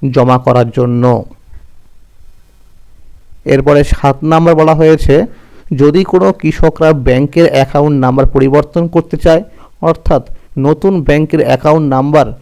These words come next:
যুক্ত করতে চায়, তাদের অবশ্যই ব্লক অফিসে গিয়ে নতুন পাসবুক জেরক্স করে জমা করতে হবে। এরপরে আট নাম্বার বলা হয়েছে, যে সমস্ত কৃষকরা অনলাইনে আবেদন করছে, যাদের এখনও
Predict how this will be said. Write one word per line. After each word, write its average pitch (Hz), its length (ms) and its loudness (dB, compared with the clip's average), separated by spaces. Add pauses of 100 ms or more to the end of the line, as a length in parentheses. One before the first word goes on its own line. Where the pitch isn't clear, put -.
(320)
যুক্ত - 280 -8 (140)
করতে 165 260 -4 (100)
চায়, 135 220 2 (480)
তাদের 135 220 2 (140)
অবশ্যই 160 440 0
ব্লক 135 260 2
অফিসে 131 280 -2 (120)
গিয়ে 135 180 0 (520)
নতুন 143 260 -2 (160)
পাসবুক 143 440 0
জেরক্স 131 300 -2
করে 151 240 0 (500)
জমা 131 240 0 (100)
করতে 127 340 -2
হবে। 120 240 2 (1040)
এরপরে 160 300 0 (160)
আট 131 120 -2 (160)
নাম্বার 160 240 0 (100)
বলা 151 200 4
হয়েছে, 151 360 2 (540)
যে 131 200 0 (120)
সমস্ত 165 340 -2 (160)
কৃষকরা 160 480 0 (200)
অনলাইনে 143 520 2
আবেদন 135 260 0 (140)
করছে, 127 380 0 (580)
যাদের 135 220 0 (140)
এখনও 170 260 0